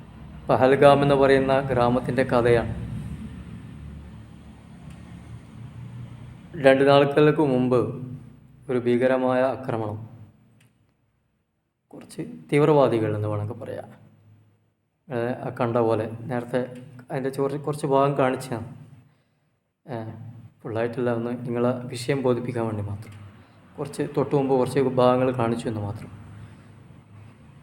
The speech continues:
ഏ, അതിനുശേഷം കുറച്ച് വിഷയങ്ങൾ പറയാം. ഏതായാലും ഞാനിതിനു മുമ്പ് ഒരു വീഡിയോസ് ചെയ്തായിരുന്നു. അത് നമ്മുടെ ഖുറാനുമായി ബന്ധപ്പെട്ട,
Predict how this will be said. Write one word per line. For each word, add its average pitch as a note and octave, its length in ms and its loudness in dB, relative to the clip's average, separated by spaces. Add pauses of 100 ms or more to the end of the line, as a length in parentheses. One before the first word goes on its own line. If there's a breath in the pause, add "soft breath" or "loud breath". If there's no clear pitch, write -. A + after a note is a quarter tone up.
(500)
ഏ, B2 40 6 (240)
അതിനുശേഷം B2+ 480 0
കുറച്ച് C#3 260 -2
വിഷയങ്ങൾ C#3 380 -2
പറയാം. G#2 260 0 (1080)
ഏതായാലും D3 360 8 (1120)
ഞാനിതിനു D3 320 2
മുമ്പ് D3+ 220 4
ഒരു D#3+ 120 2
വീഡിയോസ് C#3+ 320 2
ചെയ്തായിരുന്നു. G#2+ 360 -2 (540)
അത് - 140 -6
നമ്മുടെ A#2+ 240 4 (160)
ഖുറാനുമായി C3 540 4
ബന്ധപ്പെട്ട, B2+ 380 2